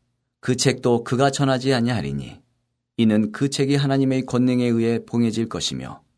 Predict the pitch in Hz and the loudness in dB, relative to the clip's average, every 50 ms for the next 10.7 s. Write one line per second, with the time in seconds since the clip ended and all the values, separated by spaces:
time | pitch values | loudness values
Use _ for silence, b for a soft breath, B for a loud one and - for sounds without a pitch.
0 | _ _ _ _ _ _ _ _ - - 117 110 107 107 101 107 107 107 104 107 | _ _ _ _ _ _ _ _ -2 2 2 4 4 2 2 2 2 2 2 2
1 | 101 - - 101 98 98 95 - - - _ _ _ - - 113 127 123 123 143 | 0 0 0 -2 -2 -2 -4 -4 -6 -12 _ _ _ -8 -4 -2 0 0 2 2
2 | 139 131 123 123 127 131 127 135 131 135 135 135 - - 127 120 - 135 - - | 2 4 4 4 4 4 2 2 2 2 2 0 -2 -8 -6 0 0 0 2 2
3 | 131 127 127 - - 123 127 120 117 120 131 117 117 113 - 120 113 110 113 110 | 0 0 0 -2 0 0 0 0 0 0 0 0 0 0 0 0 -2 -2 -2 -6
4 | 104 - 110 104 110 113 110 104 104 - _ _ _ _ _ - - 139 139 135 | -2 -2 -2 -2 -2 -2 -4 -4 -6 -8 _ _ _ _ _ -8 -4 -4 -4 -2
5 | - 143 135 139 139 135 - 135 - 135 131 123 123 131 127 120 - 110 104 - | -2 -2 0 0 0 0 0 -2 -2 0 -2 0 0 -2 -4 -6 -6 -8 -6 -4
6 | 95 85 76 - - - - - _ _ _ _ _ _ _ _ _ _ _ _ | -4 -4 -4 -4 -8 -10 -12 -18 _ _ _ _ _ _ _ _ _ _ _ _
7 | _ _ - 127 113 110 101 95 82 85 80 78 69 65 64 - _ _ _ _ | _ _ 0 2 2 2 2 0 0 -2 -2 -2 -2 -4 -8 -14 _ _ _ _
8 | _ _ _ _ _ _ - - 123 120 127 120 - 135 135 - - - 143 139 | _ _ _ _ _ _ -6 -2 0 0 2 2 2 0 0 0 -2 -4 -4 0
9 | 147 147 139 147 151 147 - 135 - 147 135 147 143 139 135 139 143 135 143 139 | 2 2 2 2 2 0 -2 -4 0 2 2 2 2 4 4 2 2 2 2 0
10 | 135 135 131 131 135 117 95 - - - - 58 - - | 0 -2 -2 -2 -2 -2 -4 -8 -10 -12 -12 -12 -14 -16